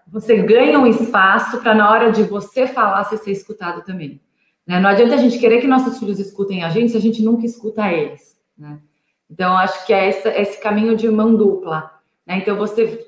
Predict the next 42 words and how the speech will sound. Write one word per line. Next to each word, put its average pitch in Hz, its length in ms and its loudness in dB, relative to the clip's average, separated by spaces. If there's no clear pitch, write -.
para, 226 500 2
você 226 260 0
vai 226 340 -2
escutar 240 380 -6
o 214 60 -4
que 220 60 -2
ele 196 100 -4
tem 196 80 -6
pra 190 140 -10
falar, 190 400 -2
curioso, 220 680 2
perguntando, 208 800 -4
falando, 208 600 -2
se - 160 -4
interessando. 214 800 0
Porque, 247 140 -4
assim, 254 200 0
você 254 300 0
ouvir 240 380 2
ele, 214 280 4
você 202 260 -4
se 277 140 -6
interessar 196 460 -2
por - 100 -20
que 170 80 -18
ele 156 120 -14
fala, 202 480 -4
não 285 160 -2
necessariamente 247 480 -2
quer 240 80 -4
dizer 226 120 -2
que - 60 -6
você - 40 -20
tá 226 100 -4
concordando 202 840 -2
com - 160 -20
ele, 143 220 -18
você - 140 -20
só 311 140 -4
tá 330 200 0
ouvindo 233 480 2
ele, 135 320 -4